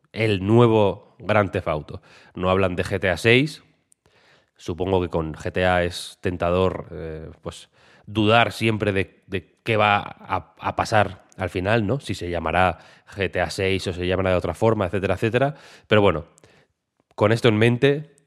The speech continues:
sabemos que a principios de diciembre es también los Game Awards.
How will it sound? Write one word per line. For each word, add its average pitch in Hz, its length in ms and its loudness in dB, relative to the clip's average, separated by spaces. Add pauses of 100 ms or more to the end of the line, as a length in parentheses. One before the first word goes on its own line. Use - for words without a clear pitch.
(180)
sabemos 104 640 -2
que 85 720 -2 (760)
a 101 100 -4
principios 98 540 -2
de 87 280 0
diciembre 92 460 -4
es 90 120 -6
también 92 540 -2 (360)
los 90 220 -4
Game 98 220 0
Awards. 110 540 0